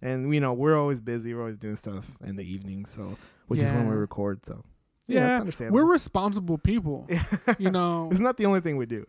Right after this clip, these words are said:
Speaker 1: <laughs>
Speaker 2: Yeah, we, we have other responsibilities, so, uh, we try to squeeze this in as much as we can possible. But if you're sick, you're sick, and if it's a holiday, it's a holiday.
Speaker 1: It's a
Speaker 2: I'm
Speaker 1: holiday.
Speaker 2: gonna eat turkey.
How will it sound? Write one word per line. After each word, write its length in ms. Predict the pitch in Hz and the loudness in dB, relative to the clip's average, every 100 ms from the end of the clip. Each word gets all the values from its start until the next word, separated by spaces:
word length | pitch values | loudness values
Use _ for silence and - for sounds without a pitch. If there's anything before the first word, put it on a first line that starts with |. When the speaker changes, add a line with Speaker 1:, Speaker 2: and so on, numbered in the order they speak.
| 165 | -2
Speaker 1:
<laughs> 140 | 226 - | 0 2
Speaker 2:
Yeah, 500 | 220 254 208 165 160 | 2 4 4 4 2
we, 320 | 156 170 202 | 2 2 0
we 180 | 156 196 | -2 -2
have 220 | 202 240 156 | 0 0 -2
other 240 | 175 185 | -2 -2
responsibilities, 840 | 175 156 156 147 151 147 160 135 - | -2 -2 -4 -6 -6 -4 -4 -6 -12
so, 320 | - 127 151 - _ - - _ - | -14 -12 -14 -16 _ -20 -20 _ -4
uh, 240 | 175 156 151 | 0 4 4
we 100 | 170 | 4
try 260 | - 180 190 | 4 2 2
to 100 | 180 | 0
squeeze 400 | - 185 175 160 | -2 -6 -6 -4
this 220 | 160 165 | -6 -6
in 180 | 175 170 | -4 -4
as 160 | 156 | -6
much 220 | 165 165 | -6 -6
as 60 | 156 | -6
we 80 | 151 | -8
can 180 | 151 147 | -6 -2
possible. 760 | - 160 156 160 160 156 156 - - | -2 -2 -4 -6 -4 -4 -6 -10 -4
But 220 | 165 156 | -2 -2
if 140 | 160 | -4
you're 80 | 180 | -4
sick, 260 | 175 269 208 | -2 -2 0
you're 80 | 175 | -4
sick, 480 | - 196 190 - - | 0 0 0 -4 -12
and 260 | 180 175 170 | -6 -4 0
if 80 | 185 | 0
it's 120 | 196 | 0
a 20 | |
holiday, 640 | 160 175 190 185 185 180 - _ | 0 0 0 0 0 -2 -6 _
it's 140 | 180 151 | -8 -4
a 60 | |
holiday. 420 | 139 143 147 139 | 0 2 2 0
Speaker 1:
It's 80 | - | -4
a 40 | 107 | -4
Speaker 2:
I'm 60 | |
Speaker 1:
holiday. 360 | 110 135 190 196 | -4 2 4 6
Speaker 2:
gonna 140 | 190 | 4
eat 420 | 170 180 170 156 | 2 2 0 -2
turkey. 420 | - 165 151 139 | -2 -2 -2 -10